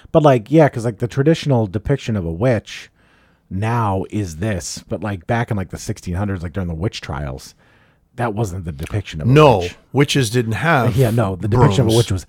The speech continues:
Speaker 1: hanging <laughs> from gallows.
Speaker 2: Well, no, well, that, no, but the witches c-, could fly.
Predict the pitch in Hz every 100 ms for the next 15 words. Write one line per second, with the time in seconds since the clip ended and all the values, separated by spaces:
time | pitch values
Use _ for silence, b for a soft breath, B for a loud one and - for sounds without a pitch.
0 | _ 139 127 104 110 - - 131 117 131
1 | 135 101 104 - - 208 214 - 226 214
2 | 226 214 214 196 208 156 139 139 - 156
3 | 180 175 151 - - - - 190 143 -
4 | 202 185 95 85